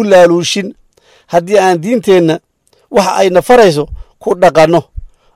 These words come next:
Allahna subxaanahu wa tacaala aanu tala saaranno. Ilaahay subxaanahu wa tacaala wuxuu yidhi, "ومن يتق الله يجعل له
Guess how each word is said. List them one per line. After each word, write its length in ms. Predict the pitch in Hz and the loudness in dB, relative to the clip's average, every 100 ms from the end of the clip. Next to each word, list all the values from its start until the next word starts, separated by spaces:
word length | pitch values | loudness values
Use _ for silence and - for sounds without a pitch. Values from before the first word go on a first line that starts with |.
| - | -2
Allahna 360 | 160 196 190 | 0 2 0
subxaanahu 480 | 170 180 - 202 190 | -2 -8 -4 -2 2
wa 60 | 175 | 2
tacaala 340 | 175 190 170 135 _ _ _ - | 2 4 4 2 _ _ _ -2
aanu 240 | 170 165 | 0 0
tala 260 | - 170 170 | 0 2 2
saaranno. 480 | 170 160 151 160 151 _ _ _ - | 2 2 2 0 -4 _ _ _ -4
Ilaahay 200 | 160 170 | 2 2
subxaanahu 360 | - - 190 180 | 0 -2 0 0
wa 60 | |
tacaala 240 | 175 185 196 | 2 2 2
wuxuu 120 | 190 | 2
yidhi, 100 | 185 | 0
"ومن 120 | 185 | 0
يتق 320 | 180 - 160 170 | 0 0 0 2
الله 240 | 185 202 143 _ _ _ | 2 2 0 _ _ _
يجعل 300 | 160 156 160 | -8 -4 -2
له 120 | 196 | 0